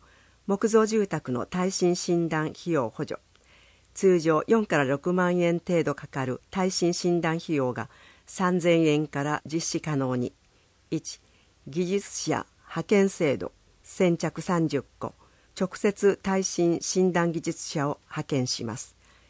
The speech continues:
費用三千円から九千七百二十円。二、診断費用補助制度。先着十戸。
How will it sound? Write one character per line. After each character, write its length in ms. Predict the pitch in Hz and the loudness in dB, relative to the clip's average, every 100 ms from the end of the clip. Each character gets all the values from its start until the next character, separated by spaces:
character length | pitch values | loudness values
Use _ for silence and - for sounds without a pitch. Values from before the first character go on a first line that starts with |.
| _ - | _ -4
費 140 | 196 | 2
用 180 | 170 - _ _ - | 2 2 _ _ -4
三 240 | 196 196 | 0 2
千 220 | 185 185 180 | 4 4 4
円 180 | 165 165 | 2 0
か 100 | 156 | -2
ら 160 | 147 - - | -4 -6 -4
九 180 | 190 | -2
千 240 | 190 190 180 | 0 2 2
七 220 | 180 180 | 2 0
百 200 | 175 165 | -2 0
二 160 | 156 143 | 0 0
十 240 | 156 143 | 0 -2
円。 120 | 117 110 _ _ _ - | -2 -8 _ _ _ -4
二、 280 | 156 147 _ _ _ | -2 -2 _ _ _
診 380 | - - 202 208 | -12 0 4 4
断 220 | 196 185 | 4 2
費 220 | 180 190 | 0 0
用 180 | 175 165 | 2 2
補 180 | 165 175 | 0 -2
助 180 | 165 156 | 0 -2
制 300 | - 156 123 | -2 -2 -2
度。 180 | 101 - _ _ - | -6 -12 _ _ -10
先 320 | - 170 165 | -2 0 0
着 400 | 156 139 135 - | -4 -6 -6 -4
十 180 | 151 175 _ | -4 -6 _
戸。 140 | - | -14